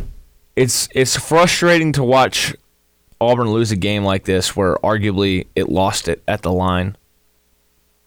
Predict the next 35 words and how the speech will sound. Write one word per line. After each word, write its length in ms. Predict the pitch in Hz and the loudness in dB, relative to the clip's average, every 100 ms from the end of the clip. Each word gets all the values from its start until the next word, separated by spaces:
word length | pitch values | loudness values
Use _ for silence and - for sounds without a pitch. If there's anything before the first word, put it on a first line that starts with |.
| _ - | _ -2
But 540 | 165 117 107 - - - _ _ _ _ _ _ _ _ - | 2 2 2 -2 -8 -14 _ _ _ _ _ _ _ _ -4
I'm 140 | 113 | 0
very 220 | 120 127 | 2 2
hopeful 600 | 107 - 131 147 - 98 | 0 0 0 0 -2 0
moving 340 | 95 101 92 92 | 2 0 0 -2
forward 560 | - 127 120 113 110 - _ _ _ _ _ _ _ - | -2 0 2 2 -2 -6 _ _ _ _ _ _ _ -4
because 400 | 131 139 120 123 | -2 2 0 -2
Auburn's 380 | - 139 139 123 | -2 0 0 -2
still 440 | - - 165 165 156 | -2 -2 0 2 2
in 160 | 127 | 0
second 360 | 117 135 - - | -2 -2 -2 -4
place 280 | 123 110 - | -2 -2 -2
in 60 | |
the 80 | 107 | -4
conference. 720 | - 104 104 104 92 - - _ _ _ _ _ _ _ _ _ - | -2 -2 -2 -4 -6 -10 -16 _ _ _ _ _ _ _ _ _ 2
L 140 | 139 | 4
S 180 | 151 - | 4 4
U 100 | 147 | 2
won, 400 | 131 127 127 123 | 2 2 2 2
but 140 | 110 | 0
L 140 | 95 113 | 2 2
S 100 | 107 | 2
U 80 | 113 | 0
is 100 | 101 | 0
a 60 | |
game 220 | 110 104 | -2 0
back. 280 | 95 98 98 | 2 0 0
Auburn 200 | 82 98 | 0 0
has 240 | 101 107 104 | 0 0 0
the 100 | 101 | -4
tiebreaker, 800 | - 139 147 120 110 110 107 104 | -2 2 2 4 2 2 0 -2
so 100 | 107 | -2
now 220 | 113 120 | 0 0
they're 160 | 123 | 0
even, 480 | - 127 92 82 76 | 0 -2 0 -2 -4